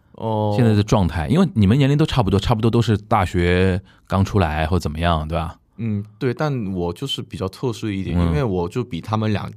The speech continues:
Speaker 1: 呃，早两年毕业的，
Speaker 2: 嗯。
Speaker 1: 因为他们是去服兵役了嘛，
Speaker 2: 哦。
Speaker 1: 就他们是休-，已经休学了两年。
Speaker 2: 嗯。
Speaker 1: 对，有这样的情况。但是我们有几，有一个同学是，他是去的是那种专业大学。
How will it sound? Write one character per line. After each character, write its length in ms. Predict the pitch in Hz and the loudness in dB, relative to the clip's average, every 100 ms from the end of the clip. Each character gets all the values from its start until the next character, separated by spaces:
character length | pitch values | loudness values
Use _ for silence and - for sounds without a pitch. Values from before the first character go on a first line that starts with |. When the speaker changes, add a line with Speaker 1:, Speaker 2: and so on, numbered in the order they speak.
| - _ | -20 _
Speaker 1:
呃， 360 | - 55 50 - _ _ - | -18 -16 -16 -20 _ _ -4
早 240 | 90 87 | -2 0
两 240 | 87 82 | -4 -4
年 180 | 82 85 | -6 -6
毕 220 | 104 98 | -6 -6
业 140 | 92 92 | -6 -8
的， 160 | - - | -12 -4
Speaker 2:
嗯。 280 | - 98 92 | 4 6 6
Speaker 1:
因 60 | 85 | 2
为 80 | 123 | -2
他 140 | 139 | -4
们 100 | 135 | -4
是 160 | 127 101 - _ _ | -4 -10 -12 _ _
去 280 | - - 123 - _ - | -16 -8 -8 -8 _ -20
服 240 | - 90 | -14 -10
兵 120 | 85 110 | -6 -4
役 120 | 120 | -4
了 80 | 92 | -8
嘛， 120 | - _ _ | -12 _ _
Speaker 2:
哦。 260 | 98 92 87 | 2 4 4
Speaker 1:
就 60 | 80 | 2
他 80 | 131 | -2
们 100 | 117 | -4
是 80 | |
休-， 220 | 107 127 131 | -6 -6 -6
已 80 | 92 | -6
经 140 | 95 | -8
休 180 | 104 120 | -6 -8
学 140 | 123 87 | -8 -8
了 120 | 82 | -10
两 220 | 76 50 | -12 -14
年。 220 | 57 57 - | -18 -18 -4
Speaker 2:
嗯。 360 | 104 90 85 78 - _ - - | 2 4 4 0 -6 _ -20 -6
Speaker 1:
对， 140 | 95 | -4
有 120 | 85 | -2
这 80 | 92 | -4
样 100 | 92 | -6
的 60 | 92 | -6
情 160 | 80 | -12
况。 160 | - - | -12 -6
但 140 | 139 139 | -4 -2
是 160 | - | 0
我 160 | 117 87 | 0 0
们 280 | 95 98 - _ | 0 -4 -6 _
有 260 | 90 92 90 | -4 -2 -2
几， 280 | - 87 - _ | -4 -8 -8 _
有 160 | 92 90 | -4 -2
一 80 | |
个 140 | 92 131 | -2 -2
同 200 | 98 98 | -2 -4
学 140 | 82 | -6
是， 200 | 71 - | -8 -8
他 340 | 85 - 101 107 | -8 -2 0 0
是 140 | 104 | -4
去 160 | 95 104 | -10 -10
的 80 | 95 | -10
是 100 | 90 | -10
那 60 | |
种 180 | 90 92 | -10 -12
专 280 | 101 127 139 | -2 -2 0
业 200 | 147 131 | -4 -6
大 260 | 107 117 107 | -6 -10 -10
学。 200 | - | -16